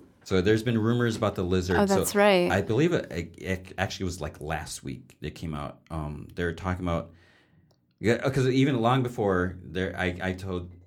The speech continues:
Speaker 1: there's, there's a rumor about Stan Lee, his, his supposed cameo where the Lizard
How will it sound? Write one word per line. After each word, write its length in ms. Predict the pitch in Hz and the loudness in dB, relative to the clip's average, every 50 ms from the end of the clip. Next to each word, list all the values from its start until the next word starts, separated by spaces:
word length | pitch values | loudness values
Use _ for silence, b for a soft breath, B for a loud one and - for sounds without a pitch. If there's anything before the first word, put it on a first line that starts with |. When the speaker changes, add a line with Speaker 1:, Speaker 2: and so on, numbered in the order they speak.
| _ _ - | _ _ -14
Speaker 1:
there's, 320 | 92 82 90 90 87 87 | -6 -2 0 0 0 0
there's 180 | 95 95 87 85 | -2 -2 -2 -2
a 40 | 87 | -2
rumor 200 | 90 90 90 85 | -2 -2 -2 -2
about 240 | 80 82 80 - - | -2 -4 -6 -6 -8
Stan 320 | - - 90 87 87 85 | -8 -4 -4 -2 -2 -2
Lee, 300 | 85 85 85 90 92 - - - _ _ _ _ _ _ _ _ _ _ _ - | -2 -4 -4 -6 -8 -10 -12 -20 _ _ _ _ _ _ _ _ _ _ _ -12
his, 220 | 85 80 80 - | -12 -12 -8 -2
his 220 | 95 90 87 87 - - - - | -2 -2 -2 -2 -6 -10 -16 -16
supposed 560 | - - - 87 - 90 87 90 87 85 - | -14 -8 -8 -6 -2 0 0 0 0 -2 -8
cameo 500 | - - 87 85 87 87 85 85 87 87 | -8 -6 -6 -4 -4 -4 -4 -4 -4 -4
where 380 | 82 82 80 78 78 78 - B B B B B | -4 -4 -4 -4 -4 -6 -8 B B B B B
the 80 | - 80 | -4 -2
Lizard 540 | 78 82 87 90 87 95 90 90 90 90 | 0 2 0 2 2 2 2 2 2 -2